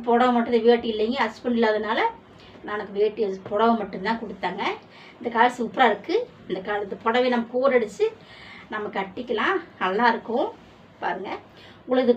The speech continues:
புடவை கட்டிட்டு எப்படி இருக்குன்னு சொல்லுங்க. உங்களுக்கு மேலேயே போட்டு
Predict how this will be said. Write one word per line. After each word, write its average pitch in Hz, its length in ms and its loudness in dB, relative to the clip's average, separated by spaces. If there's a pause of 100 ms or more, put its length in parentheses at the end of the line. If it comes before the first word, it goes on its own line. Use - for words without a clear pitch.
புடவை 294 180 8 (120)
கட்டிட்டு 320 520 0 (1500)
எப்படி 247 180 2
இருக்குன்னு 254 340 -4
சொல்லுங்க. 208 300 -2 (1500)
உங்களுக்கு 190 320 -12
மேலேயே 208 260 -4
போட்டு 196 200 -8